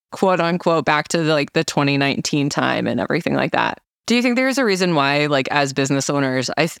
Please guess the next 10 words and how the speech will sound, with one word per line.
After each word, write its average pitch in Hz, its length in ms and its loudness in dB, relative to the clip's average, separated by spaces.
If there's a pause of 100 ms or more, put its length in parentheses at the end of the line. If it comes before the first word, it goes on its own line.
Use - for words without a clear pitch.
(100)
I've 156 260 0 (200)
heard 202 340 -2
that 160 240 0
talked 131 240 -2
about 131 340 0
so 151 560 0
much 127 480 0
of - 180 0
just, - 440 0
like, 131 400 -2